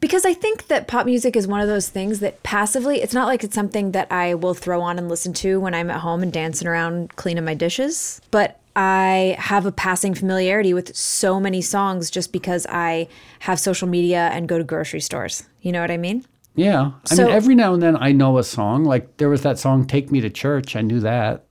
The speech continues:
Speaker 1: Yeah, that, oh, that was a
Speaker 2: Hozier?
Speaker 1: very good song from
Speaker 2: Um, I also
Speaker 1: about
Speaker 2: like
Speaker 1: ten
Speaker 2: that
Speaker 1: years.
Speaker 2: song "Royals" by Lorde.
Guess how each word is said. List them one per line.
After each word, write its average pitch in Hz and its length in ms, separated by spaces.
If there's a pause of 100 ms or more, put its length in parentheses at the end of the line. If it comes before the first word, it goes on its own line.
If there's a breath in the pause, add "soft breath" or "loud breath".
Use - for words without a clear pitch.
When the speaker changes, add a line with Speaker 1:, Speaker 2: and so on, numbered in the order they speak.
(140)
Speaker 1:
Yeah, 262 200
that, - 180
oh, 392 160
that 285 160
was 320 120
a 196 60
Speaker 2:
Hozier? - 20 (100)
Speaker 1:
very 220 140
good - 160
song 254 400
from 196 260
Speaker 2:
Um, 135 240
I 143 80
also 180 220
Speaker 1:
about 156 80
Speaker 2:
like 151 100
Speaker 1:
ten 196 60
Speaker 2:
that 156 80
Speaker 1:
years. - 140
Speaker 2:
song 135 280
"Royals" 113 540
by 104 180
Lorde. 113 600